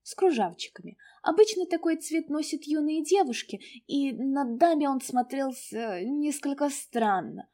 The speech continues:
Впрочем, этот цвет очень подходил к ее пухлым розовым щечкам. «Ну как, готов мой тортик?» азартно спросила дама и попыталась просочиться в лавку.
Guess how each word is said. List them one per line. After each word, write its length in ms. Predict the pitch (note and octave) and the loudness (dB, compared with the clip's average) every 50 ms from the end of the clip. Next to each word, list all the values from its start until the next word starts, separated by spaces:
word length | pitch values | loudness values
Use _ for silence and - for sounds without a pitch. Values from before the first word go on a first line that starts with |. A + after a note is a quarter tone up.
| _ _ _ - _ - | _ _ _ -20 _ -20
Впрочем, 460 | - _ - A#4 B4 B4 - F#4 D#4+ | -14 _ -2 0 0 0 0 0 0
этот 200 | C#4+ C4 B3 B3 | 0 0 -2 -4
цвет 280 | - - A#3 A3 - - | -4 -2 -2 -2 -2 -2
очень 420 | - B3+ C4 A#3 A3 - - G#3+ G3 | -2 2 2 2 2 2 -2 -4 -4
подходил 520 | G3 - - - G#3+ G3+ G3 B3+ D4 C#4+ | -4 -6 -2 0 0 2 2 2 2 2
к 80 | - A#3 | 2 0
ее 140 | G3 G3 | 0 0
пухлым 560 | F#3+ - - - G#3 B3 A#3 - - G3 F#3 F3+ | -2 -2 -4 -2 -2 -2 -2 -2 -4 -4 -2 -2
розовым 440 | F#3 F#3+ G3 F#3+ G3 F3 G3 G3 | -2 -2 -2 -2 -4 -6 -6 -6
щечкам. 580 | G#3 - - - F#3+ F#3 - - - - G3 F#3+ _ _ - - - - - - _ - | -4 -4 -4 -4 -4 -6 -8 -10 -14 -16 -16 -16 _ _ -20 -20 -20 -20 -20 -20 _ -4
«Ну 200 | G#4 G4 G#4 G#4 | -2 0 0 0
как, 360 | G#4+ - C4 B3 B3 - - _ _ _ - | 2 2 0 0 0 -6 -14 _ _ _ 0
готов 420 | D#4+ D#4+ F#4+ F#4+ - B4 B4 - | 6 8 8 8 6 0 0 4
мой 120 | G#4 E4+ B3 | 4 4 6
тортик?» 480 | A#3+ A3+ A3 A#3 - - A3+ - _ _ _ _ - A#3+ - | 6 2 2 0 -4 -8 -8 -10 _ _ _ _ -20 -14 -2
азартно 440 | - A#3+ A#3+ A#3 A#3+ A#3 - - A3+ | 0 0 2 2 0 -2 -2 -4 -8
спросила 500 | A3 - - A3+ A3 - - A3+ A#3 B3+ | -6 -4 -4 -4 -4 -2 -2 0 2 4
дама 300 | B3 E4+ F#4+ G4 F#4+ F4+ F#4 - - B3 _ | 6 8 8 8 6 2 -2 -4 -18 -8 _
и 80 | - G#4+ | 4 6
попыталась 560 | G#4+ - A3+ A#3 G#3+ - G#3+ A3+ A#3 A3+ A3+ | 6 6 4 4 2 2 2 2 2 2 0
просочиться 640 | - G#3 G#3 - G#3+ G3+ - A3+ G#3 - - A3 | -4 -6 -4 -2 -2 -2 -2 -6 -6 -4 -4 -6
в 60 | G3+ A3+ | -4 0
лавку. 440 | A3+ G#3 F3+ - - - - F3 | 2 0 0 0 -4 -18 -20 -20